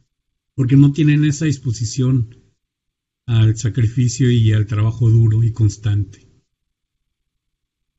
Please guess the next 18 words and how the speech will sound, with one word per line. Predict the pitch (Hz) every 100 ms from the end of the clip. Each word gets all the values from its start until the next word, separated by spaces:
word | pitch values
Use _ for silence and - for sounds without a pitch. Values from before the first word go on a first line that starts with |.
| _ _ -
Pero | 120 123 120
les | 120 120 107
puedo | 127 147
decir | 147 143 139
que | 143 127 117 110 107 107 107 - _ _ _ _ -
lograrlo | 175 127 120 127 139 143 147 139 139 -
causa | - 127 120 135
una | 131 127
gran | 113 123 143
satisfacción. | 139 135 113 113 - 120 104 104 - _ _ _ _ _ _ _ _ _ _ _ _ _ _ _ _
Y | 147 127 123 123 123
específicamente | 127 - 135 156 160 160 156 151 147 175
estudiar | 160 147 135
un | 156 143
posgrado | 156 143 131 156
en | 156
el | 139
colegio, | 123 117 123 - 175